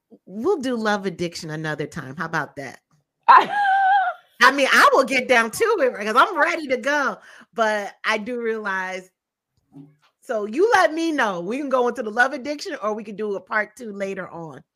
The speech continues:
Speaker 2: Well, w-, we, let's do a part two because that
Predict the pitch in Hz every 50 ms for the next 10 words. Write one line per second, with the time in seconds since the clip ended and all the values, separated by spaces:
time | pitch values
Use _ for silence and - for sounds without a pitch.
0 | _ _ _ _ - - - - - 247 220 247 269 277 277 277 269 262 247 240
1 | - - 185 190 190 - _ - 196 202 185 208 240 262 285 277 277 262 - -
2 | _ - 214 226 262 277 277 - - 302 285 220 208 208 - 214 175 - - -
3 | 214 202 190 185 180 180 - 196 180 170 165 - 185 190 226 233 214 -